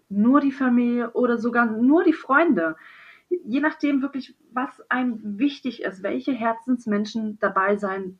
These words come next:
sollen, da kann man auch wirklich gut Entscheidungen treffen und man muss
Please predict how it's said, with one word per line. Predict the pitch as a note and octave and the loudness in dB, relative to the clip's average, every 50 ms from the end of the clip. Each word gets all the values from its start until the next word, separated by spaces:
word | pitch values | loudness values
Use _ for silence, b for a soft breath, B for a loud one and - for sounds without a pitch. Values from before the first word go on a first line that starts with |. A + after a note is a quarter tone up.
| _ _ _ | _ _ _
sollen, | - F#3 G3+ F#3+ G3+ G#3+ B3 B3+ C4 B3+ B B B B B B B - | -6 -4 -2 2 2 2 4 2 0 -2 B B B B B B B -2
da | - G#3+ G#3+ A3+ | 0 0 0 0
kann | A#3 - - A#3 | -4 -4 -4 -2
man | A#3 A3 A3 - | -2 -2 -2 -2
auch | G#3 G3 - - | -4 -6 -8 -12
wirklich | G#3+ G#3 - B3+ - - | -12 -10 -10 -10 -12 -10
gut | - A3 - - | -4 -4 -4 -4
Entscheidungen | - F#3 F3+ F#3 F3+ F3+ F3+ F#3 G3+ G#3 G#3 | -4 -10 -10 -8 -6 -4 -2 -2 -2 -4 -4
treffen | - - G3+ G3+ G3+ - G#3 | -6 -8 -12 -12 -10 -10 -8
und | F#3 | -6
man | F3+ F#3 F3+ | -4 -4 -2
muss | F#3 F#3 F#3+ F#3+ | -4 -4 -6 -10